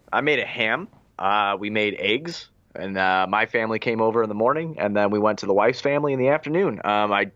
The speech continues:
did start drinking when I got home, so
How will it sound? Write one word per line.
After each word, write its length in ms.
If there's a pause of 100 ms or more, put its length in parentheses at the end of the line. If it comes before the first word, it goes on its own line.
(280)
did 300
start 340
drinking 380
when 200
I 200
got 280
home, 380
so 380